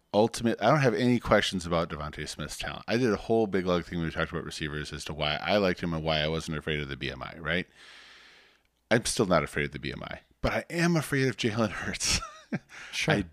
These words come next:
Speaker 1: don't believe in Jalen Hurts. And by the way, they also have Jalen Reagor there, who I would presume Devontae Smith is gonna be kind of like the alpha type,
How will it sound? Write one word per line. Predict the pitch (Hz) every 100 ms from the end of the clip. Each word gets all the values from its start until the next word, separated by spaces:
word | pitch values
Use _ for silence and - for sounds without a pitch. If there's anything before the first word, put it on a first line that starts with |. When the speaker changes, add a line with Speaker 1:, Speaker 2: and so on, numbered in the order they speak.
| _
Speaker 1:
don't | 135 127 131 131 113
believe | 104 107 104
in | 98
Jalen | 90 92 90 87
Hurts. | 90 - -
And | 127 131 123
by | 117
the | 107
way, | 98 92
they | 90
also | 92 98 -
have | 90 92 87 78 139
Jalen | 98 85 80
Reagor | 92 101 104
there, | 98 101 95 92 - - - - _
who | - 117 110 104 101 - _ _ _ -
I | - 107
would | 110 101
presume | - 107 90 104 139 143
Devontae | 120 120 113 117
Smith | - 110 104
is | 104 -
gonna | 107 101
be | 101 101
kind | - 101
of | 95 87
like | 98 87 -
the | 82 -
alpha | 85 92 - 98
type, | - 101 98 -